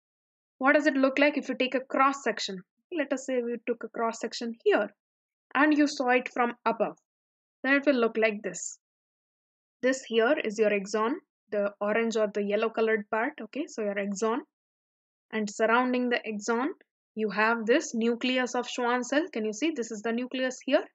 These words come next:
And in the cross section, this is the nucleus. Now, the Schwann cell also has a plasma membrane, right? As seen here. So this is the plasma membrane. And this plasma membrane will extend.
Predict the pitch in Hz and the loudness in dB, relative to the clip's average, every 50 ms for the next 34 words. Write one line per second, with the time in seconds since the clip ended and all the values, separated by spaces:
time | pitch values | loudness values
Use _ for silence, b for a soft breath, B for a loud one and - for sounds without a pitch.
0 | _ _ _ _ _ _ _ - - 339 339 349 330 339 320 330 302 294 294 285 | _ _ _ _ _ _ _ -4 -2 0 0 2 2 2 2 4 4 4 4 2
1 | - 285 - - - 269 254 262 240 214 233 226 - 214 202 190 - 220 262 302 | 0 -4 -6 -6 -6 -6 -6 -4 -2 -2 -2 -2 -4 -10 -10 -6 -4 -2 0 0
2 | 349 349 - - - - - - - - - _ _ _ _ _ _ _ _ _ | -2 -2 -4 -6 -8 -8 -10 -14 -14 -20 -20 _ _ _ _ _ _ _ _ _
3 | _ _ _ _ _ _ _ _ _ _ _ _ _ _ _ _ _ - 220 220 | _ _ _ _ _ _ _ _ _ _ _ _ _ _ _ _ _ -6 0 2
4 | 220 240 294 339 302 240 233 226 - 233 220 226 240 240 226 - 262 254 233 208 | 2 2 2 0 2 0 0 0 2 0 2 2 2 0 0 -2 0 2 4 4
5 | 214 214 214 - 240 220 - 214 214 208 202 247 254 - 330 339 339 320 302 302 | 4 4 2 -2 -6 -6 -4 -2 -2 -2 -2 -2 -4 0 0 2 2 2 0 0
6 | 262 220 190 180 175 - - - - - _ _ _ _ - 208 254 403 466 - | -2 -2 -4 -6 -8 -10 -12 -12 -14 -16 _ _ _ _ -8 -6 -6 -6 -6 -8
7 | - _ _ _ _ - 196 196 190 - - 214 220 220 - - 381 311 180 - | -14 _ _ _ _ -10 -10 -10 -8 -6 -4 -4 -4 -4 -2 -2 -4 -4 -4 -8
8 | - _ _ _ _ _ _ _ _ _ - - 214 208 220 208 - 233 226 226 | -14 _ _ _ _ _ _ _ _ _ -18 -8 -2 -2 -2 -2 -2 -4 -2 -2
9 | 208 214 208 196 202 196 202 214 220 220 220 226 220 214 214 240 339 453 - _ | -2 0 2 2 2 2 0 -2 -2 0 0 0 -2 0 0 0 -2 -2 -4 _
10 | _ _ _ _ _ _ _ _ - _ _ _ _ - 240 240 240 240 233 269 | _ _ _ _ _ _ _ _ -20 _ _ _ _ -4 -2 -2 -2 0 2 4
11 | 381 403 - - _ - 247 240 240 233 247 240 233 220 214 214 208 196 196 185 | 2 2 2 -4 _ 2 4 4 4 2 0 -2 -2 -2 -2 -2 -4 -4 -4 -4
12 | 180 175 175 - _ _ _ _ _ _ - 226 247 269 - - - - - - | -6 -8 -10 -14 _ _ _ _ _ _ -2 2 2 4 4 4 2 0 0 -2
13 | - 294 233 202 190 185 | 2 2 2 2 2 -4